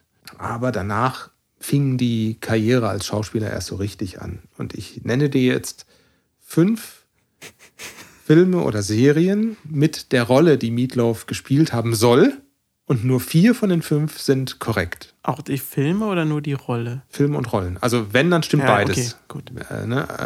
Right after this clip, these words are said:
Speaker 1: Und eines von den fünf ist komplett
Speaker 2: Stimmt
Speaker 1: frei
Speaker 2: beides
Speaker 1: erfunden.
Speaker 2: nicht, ja.
Speaker 1: Stimmt
Speaker 2: Mhm.
Speaker 1: beides nicht. Erstens hat Meatloaf mitgespielt bei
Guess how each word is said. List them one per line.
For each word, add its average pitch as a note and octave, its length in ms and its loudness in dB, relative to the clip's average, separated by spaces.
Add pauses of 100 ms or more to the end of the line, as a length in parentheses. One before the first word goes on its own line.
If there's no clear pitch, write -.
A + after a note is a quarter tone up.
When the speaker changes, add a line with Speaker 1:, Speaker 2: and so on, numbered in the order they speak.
(100)
Speaker 1:
Und B2+ 200 -6 (100)
eines E3+ 400 2
von D3 100 0
den C#3 80 0
fünf C3+ 240 -2
ist - 320 -8 (380)
komplett C#3 380 2
Speaker 2:
Stimmt - 20 -8
Speaker 1:
frei B2 100 2
Speaker 2:
beides A2+ 280 2
Speaker 1:
erfunden. G2 200 -4
Speaker 2:
nicht, F#2+ 140 -8
ja. C#3 160 -10 (100)
Speaker 1:
Stimmt D3 200 -6
Speaker 2:
Mhm. - 20 -6
Speaker 1:
beides - 300 -10
nicht. E3 120 -16 (1500)
Erstens D3+ 540 -2
hat - 360 -4
Meatloaf D3 440 0
mitgespielt C3 720 -2
bei A2+ 360 -4